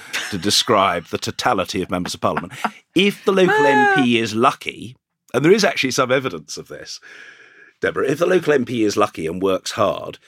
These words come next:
Speaker 1: quite a lot of his or her constituents will say, "You are a first-class constituency M P." We often used to joke in the tea room at the House of Commons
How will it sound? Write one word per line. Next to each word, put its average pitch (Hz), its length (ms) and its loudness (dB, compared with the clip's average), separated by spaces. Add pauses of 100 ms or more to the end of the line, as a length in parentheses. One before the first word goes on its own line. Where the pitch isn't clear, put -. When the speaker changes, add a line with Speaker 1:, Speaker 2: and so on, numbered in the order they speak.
(160)
Speaker 1:
quite 143 300 0
a 175 80 2
lot 147 160 0
of 117 100 -10
his 110 180 -4
or 107 140 -2
her 147 380 2
constituents - 840 -8
will 87 200 -4
say, 90 600 -4 (560)
"You 101 540 0
are 92 160 0
a 85 60 -6
first-class 87 580 -6
constituency 80 760 -12
M 78 180 -14
P." - 360 -10 (840)
We 120 240 4
often 147 340 0
used 113 240 -2
to 107 80 -10
joke 98 360 0
in 85 140 -6
the 87 80 -12
tea 107 240 -8
room 76 400 -10
at 80 140 -16
the - 100 -10
House 80 180 -10
of 82 80 -16
Commons - 440 -12